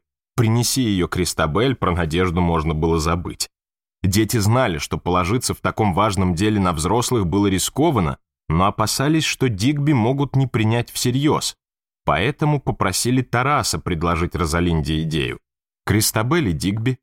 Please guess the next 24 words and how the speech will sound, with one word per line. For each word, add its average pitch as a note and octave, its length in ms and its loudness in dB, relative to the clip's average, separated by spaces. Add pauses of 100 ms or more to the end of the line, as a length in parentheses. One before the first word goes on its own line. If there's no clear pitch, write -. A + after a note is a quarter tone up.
(100)
спрятались C3 640 0
в F2 100 -2
гардеробной F#2+ 640 2
под B2+ 240 -2
лестницей, C3+ 540 0
когда G2 360 0
Тарас F2 380 0
пришёл C3 400 0
в A2+ 120 -2
дом G2 300 2
на G2 120 2
ужин, C#2+ 400 -2 (380)
и F2 60 0
смогли E2 400 2
подслушать, C#3 760 -2
как - 220 -6
посреди G#2+ 380 0
болтовни F2 640 0
между F2 300 0
второй A2 380 0
и D2 40 -4
третьей E2 400 -2
переменой D#2 500 0
блюд G2+ 400 0